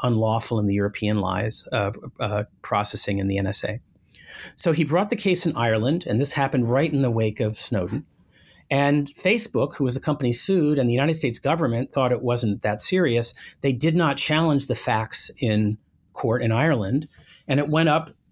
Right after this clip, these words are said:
to the European Court of Justice. And lo and behold, the European Court of Justice basically assumed the worst about the facts, said that the United States surveillan-, surveillance state has indiscriminate surveillance with no limits in law,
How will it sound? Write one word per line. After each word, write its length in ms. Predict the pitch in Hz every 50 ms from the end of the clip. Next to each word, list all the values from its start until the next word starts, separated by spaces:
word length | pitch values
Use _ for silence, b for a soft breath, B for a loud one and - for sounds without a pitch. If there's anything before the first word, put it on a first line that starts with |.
| - -
to 80 | 123
the 100 | 113 123
European 380 | 117 110 120 123 117 - 131 131
Court 200 | - - 113 110
of 60 | 104
Justice. 520 | 101 - 95 92 - - - - 165 - -
And 160 | - 127 127 120
lo 280 | 113 127 147 175 190
and 120 | 202 185 165
behold, 460 | 156 - - 107 104 101 104 120 120
the 60 | 117
European 340 | 120 139 139 - - 147 139
Court 180 | - 135 120
of 60 | 120 117
Justice 360 | - 120 120 - - 113 -
basically 480 | - 127 147 160 170 180 180 160 131
assumed 460 | 117 113 - - - 143 147 147 139 117
the 60 | 107
worst 380 | 104 110 143 160 156 - -
about 260 | 117 104 107 95 - -
the 60 | 104
facts, 560 | - - 90 82 95 123 - - - - - -
said 240 | - - 165 160 160
that 120 | 160 147
the 60 | 143 139
United 380 | 143 135 135 135 135 143 139
States 320 | 135 - 143 127 123 - -
surveillan-, 460 | 131 120 123 120 127 131 131 131 - -
surveillance 480 | - - - 120 110 117 120 127 120 117
state 180 | - 123 110 -
has 200 | 110 104 - -
indiscriminate 920 | 139 143 156 151 139 135 - - - - 139 135 135 117 110 98 104 - - b b b
surveillance 640 | - - 113 101 101 98 95 95 95 110 135 - -
with 100 | 113 107
no 220 | 104 110 117 120 123
limits 540 | 117 110 107 110 110 101 95 113 117 - -
in 60 | 95
law, 420 | 98 92 95 95 87 - 110 -